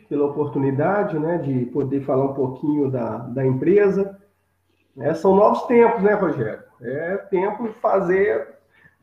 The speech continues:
fazer evento com pandemia não é pra amador, né?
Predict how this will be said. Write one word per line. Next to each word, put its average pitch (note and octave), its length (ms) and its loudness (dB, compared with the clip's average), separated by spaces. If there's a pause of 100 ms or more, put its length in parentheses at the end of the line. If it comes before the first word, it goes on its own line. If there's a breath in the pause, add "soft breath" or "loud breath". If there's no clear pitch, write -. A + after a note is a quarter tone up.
fazer F3 1160 0
evento E3 920 2 (320)
com D3 180 -6
pandemia D#3+ 800 0
não A3+ 240 0
é F#3 80 0
pra G3+ 180 0
amador, G3 500 4
né? A3 200 -2